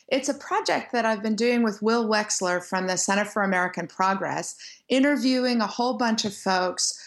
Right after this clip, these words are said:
who have worked at high levels in the national security system. And, uh, what we concluded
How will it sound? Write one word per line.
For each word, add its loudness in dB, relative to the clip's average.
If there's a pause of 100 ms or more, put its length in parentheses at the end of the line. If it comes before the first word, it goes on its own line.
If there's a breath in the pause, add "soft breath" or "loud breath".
(200 loud breath)
who 2
have 0
worked 2
at 0
high 0
levels -2
in 0
the -2
national -2
security -2
system. -2 (500 loud breath)
And, 4 (100)
uh, 2
what 0
we 2
concluded 0